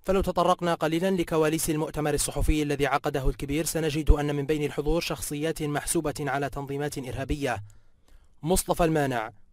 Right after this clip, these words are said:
عضو في جماعة الإخوان المسلمين وهو محامي،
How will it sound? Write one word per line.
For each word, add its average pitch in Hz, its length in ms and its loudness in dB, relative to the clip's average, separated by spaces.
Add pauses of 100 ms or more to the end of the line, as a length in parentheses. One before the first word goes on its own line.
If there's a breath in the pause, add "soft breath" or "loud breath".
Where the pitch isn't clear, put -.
عضو 156 400 6
في 185 100 2
جماعة 143 400 2
الإخوان 151 340 -2
المسلمين 147 520 -2
وهو 147 260 0
محامي، 139 500 -2